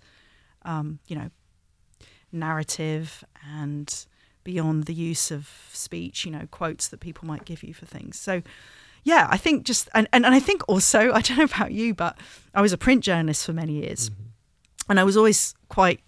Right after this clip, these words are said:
Speaker 1: scared by the blank page, you know?
Speaker 2: Right.
Speaker 1: <laughs> When you're start-, you're at that stage, you've done all your reporting or you've done your thinking, and you're like, "Okay, I've gotta write the thing." And, and, and I always found it very hard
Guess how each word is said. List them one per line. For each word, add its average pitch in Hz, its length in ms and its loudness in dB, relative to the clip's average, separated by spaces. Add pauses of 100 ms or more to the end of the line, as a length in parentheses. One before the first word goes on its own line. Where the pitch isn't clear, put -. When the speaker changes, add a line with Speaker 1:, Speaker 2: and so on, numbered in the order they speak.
(140)
Speaker 1:
scared 185 720 -2
by 165 200 -2
the 165 120 -6
blank 170 440 -4
page, 190 560 -4
you 247 60 -4
know? 269 140 0
Speaker 2:
Right. 101 280 -2 (240)
Speaker 1:
<laughs> 415 120 4 (840)
When 262 160 6
you're 247 120 6
start-, 202 360 2
you're 233 140 6
at 247 80 6
that - 180 4
stage, 185 360 4
you've 170 100 0
done 269 180 0
all 208 60 2
your 196 140 4
reporting 185 760 2
or 170 80 -2
you've 160 120 -4
done 294 200 4
your 220 100 4
thinking, 185 560 0
and 175 80 0
you're 170 80 -2
like, 165 140 -2
"Okay, 185 180 4
I've 160 160 2
gotta 180 180 6
write 202 320 6
the 190 80 -8
thing." 170 380 -2 (640)
And, 196 300 0
and, 185 260 0
and 185 100 -2
I 185 180 -2
always 214 380 2
found 185 300 -6
it 165 160 -8 (840)
very 180 340 2
hard 175 600 -6